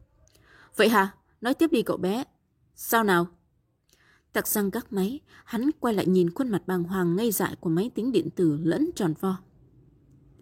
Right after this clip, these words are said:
Tụi mày kinh ngạc vì vị tù trưởng dám bỏ công việc từ Paris qua đây phải không? Chẳng có gì lạ lùng, mười lăm triệu mark chứ đâu phải đồ bỏ.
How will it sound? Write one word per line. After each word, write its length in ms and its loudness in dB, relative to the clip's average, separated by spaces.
Tụi 100 6
mày 160 4
kinh 200 0
ngạc 320 0
vì 100 4
vị 220 2
tù 200 4
trưởng 240 2
dám 240 -2
bỏ 160 2
công 180 -4
việc 280 2
từ 100 2
Paris 540 2
qua 140 0
đây 160 2
phải 160 -4
không? 280 -4
Chẳng 180 2
có 140 4
gì 180 4
lạ 160 2
lùng, 300 0
mười 140 2
lăm 180 0
triệu 180 0
mark 260 -2
chứ 100 0
đâu 140 0
phải 160 0
đồ 140 2
bỏ. 260 0